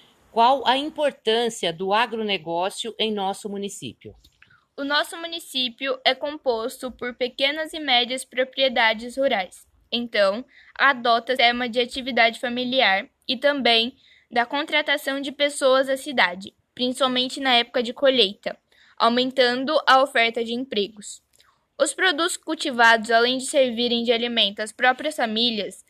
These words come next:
Speaker 2: também é vendido para a própria cidade, e o excedente da produção é vendido para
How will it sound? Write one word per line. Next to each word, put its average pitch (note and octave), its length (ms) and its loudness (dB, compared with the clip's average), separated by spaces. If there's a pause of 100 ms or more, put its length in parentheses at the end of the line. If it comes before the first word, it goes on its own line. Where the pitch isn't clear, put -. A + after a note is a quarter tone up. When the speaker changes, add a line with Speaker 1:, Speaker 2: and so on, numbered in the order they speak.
(380)
Speaker 2:
também C4 520 4
é C4+ 120 6
vendido C4 520 -2
para B3 260 4
a A#3+ 40 -2
própria B3 400 2
cidade, G3 640 0 (400)
e B3+ 160 2
o A#3+ 40 8
excedente A#3 920 2 (180)
da A#3+ 160 4
produção A#3+ 840 2
é C4 120 6
vendido C4 540 0
para B3+ 460 2